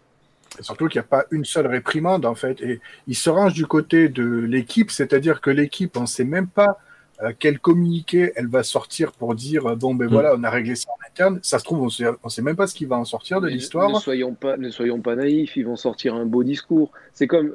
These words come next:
Speaker 3: tu
Speaker 1: C'est
Speaker 3: dis,
Speaker 1: ça.
Speaker 3: Manu, euh, tu dis, Manu, on, on, ils vont, s'ils pouvaient nous prouver, mais demain, ils te prouvent par A plus B que la nana était totalement consentante, qu'ils étaient tous passablement éméchés,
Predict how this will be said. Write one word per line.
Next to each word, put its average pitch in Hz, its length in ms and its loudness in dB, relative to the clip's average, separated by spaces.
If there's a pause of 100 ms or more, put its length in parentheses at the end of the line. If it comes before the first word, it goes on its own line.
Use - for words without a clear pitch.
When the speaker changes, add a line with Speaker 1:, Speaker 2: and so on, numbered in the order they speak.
Speaker 3:
tu - 160 -8
Speaker 1:
C'est 139 80 -4
Speaker 3:
dis, 147 60 -4
Speaker 1:
ça. 143 100 2
Speaker 3:
Manu, 156 220 -2
euh, 135 180 -6 (340)
tu 147 120 -12
dis, 147 140 -2
Manu, 147 360 0
on, 131 220 -6
on, 147 200 -6
ils 143 100 -4
vont, 156 260 -2
s'ils - 260 -12
pouvaient 165 240 -4
nous 147 120 0
prouver, 147 480 -2 (340)
mais 127 120 -2
demain, 185 360 0
ils 139 100 -4
te 170 100 -2
prouvent 165 400 -8
par 123 240 -6
A 185 100 -6
plus 170 300 -8
B 156 280 0
que - 100 -20
la 120 80 -4
nana 143 220 -4
était 117 160 -8
totalement 185 400 -6
consentante, 151 520 -6
qu'ils 107 180 -8
étaient 110 280 -10
tous 233 180 -4
passablement 170 640 0
éméchés, 156 480 -2